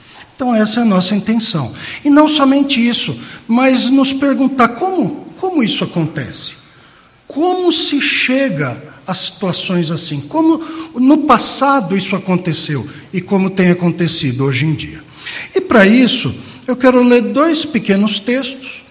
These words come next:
um no Antigo Testamento, outro no Novo Testamento, que mostram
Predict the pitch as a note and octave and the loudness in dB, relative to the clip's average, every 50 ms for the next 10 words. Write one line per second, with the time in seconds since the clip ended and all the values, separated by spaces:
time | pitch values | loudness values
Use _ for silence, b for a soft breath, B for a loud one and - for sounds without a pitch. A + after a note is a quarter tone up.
0 | _ - C4+ C4 A#3+ A3 G3+ G3 G3 F#3 F#3+ G3 A3 G3 F#3 F3+ F#3 F3+ E3 - | _ 0 2 4 4 4 4 4 2 0 0 -2 -2 0 0 -2 0 -2 -2 -2
1 | - G#3 G3+ G3+ G#3+ C4 C#4 - - - - - G3+ F#3+ F#3 F#3+ G3 G#3 G3+ G#3 | 0 0 0 2 2 0 -2 -4 -8 -12 -6 -2 0 0 0 0 0 0 2 2
2 | G3+ F#3 F3+ F#3 F3+ - - A#3 A3 - - C4 C4 A#3 A#3 B3+ B3+ - - - | 2 2 2 2 0 -2 -2 -2 -2 -2 0 0 0 2 0 -2 -4 -6 -10 -16
3 | B B B B B B B B B B B - - C#4+ D#4+ D#4 D#4 D4+ - - | B B B B B B B B B B B -8 -2 -2 0 0 -2 -6 -6 -2
4 | B3 G#3+ A3 A3+ A#3+ C#4 D4+ D#4 D4+ - - - - G3+ F3 D#3+ D3 | 2 4 6 6 6 6 6 4 4 2 0 -2 -2 0 0 0 -2